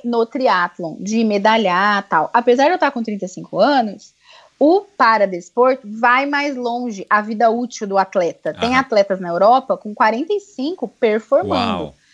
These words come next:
Speaker 2: uau.
Speaker 1: É, então assim, eu ainda tenho aí, vamos botar uns seis anos, talvez no máximo dez,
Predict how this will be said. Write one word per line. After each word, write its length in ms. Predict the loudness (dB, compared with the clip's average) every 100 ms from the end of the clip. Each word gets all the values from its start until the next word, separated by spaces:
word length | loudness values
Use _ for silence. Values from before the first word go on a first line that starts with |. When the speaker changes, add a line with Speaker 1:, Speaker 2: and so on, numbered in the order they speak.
| _
Speaker 2:
uau. 260 | -12 -6 2
Speaker 1:
É, 340 | 4 4 2 -6
então 280 | -8 0 2
assim, 280 | 2 -4 -2
eu 120 | 2
ainda 340 | 2 0 -6
tenho 320 | -4 -4 -2 -2
aí, 380 | 0 -2 -6 -8
vamos 340 | -4 -4 -4
botar 320 | -2 0 0
uns 140 | -4 -10
seis 880 | -8 -2 0 2 2 2 0 0
anos, 1080 | 2 6 6 6 2 -2 -8 -10 -16 -18 -20 _ _
talvez 560 | 2 2 2 2 2 0
no 80 | -2
máximo 500 | 0 -2 -6 -12 -2
dez, 460 | 2 4 2 -2